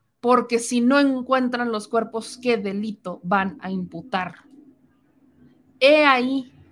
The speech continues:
el problema, he ahí el punto medular de todo esto.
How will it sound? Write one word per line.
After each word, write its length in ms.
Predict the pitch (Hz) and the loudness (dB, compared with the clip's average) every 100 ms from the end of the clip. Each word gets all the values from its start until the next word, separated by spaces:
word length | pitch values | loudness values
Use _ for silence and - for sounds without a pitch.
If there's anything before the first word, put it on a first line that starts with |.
| _ _ _ _ _ _ _ _ | _ _ _ _ _ _ _ _
el 240 | - 214 208 | -2 -2 -2
problema, 640 | 226 214 208 220 226 220 | 2 2 2 0 0 0
he 80 | 226 | -2
ahí 180 | 240 240 | -2 0
el 160 | 247 | -2
punto 800 | 247 _ - 302 302 285 233 175 _ _ _ - | -4 _ 0 4 6 4 2 -4 _ _ _ -4
medular 640 | 220 226 208 220 214 214 | 0 0 0 2 2 2
de 80 | 208 | -2
todo 360 | 208 208 196 | -4 -4 -4
esto. 340 | 185 180 - | -6 -10 -18